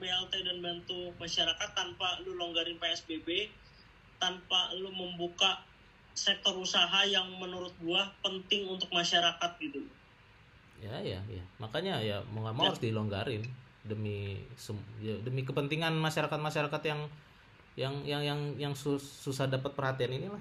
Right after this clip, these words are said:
Speaker 2: gitu. Gitu sih. Jadi ya makanya ya gitu deh.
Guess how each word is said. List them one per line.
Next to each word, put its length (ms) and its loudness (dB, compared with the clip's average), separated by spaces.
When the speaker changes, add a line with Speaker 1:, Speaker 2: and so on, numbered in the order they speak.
Speaker 2:
gitu. 160 -12
Gitu 240 -10
sih. 220 -8
Jadi 320 4
ya 80 2
makanya 460 -2
ya 560 -2
gitu 240 -8
deh. 80 -6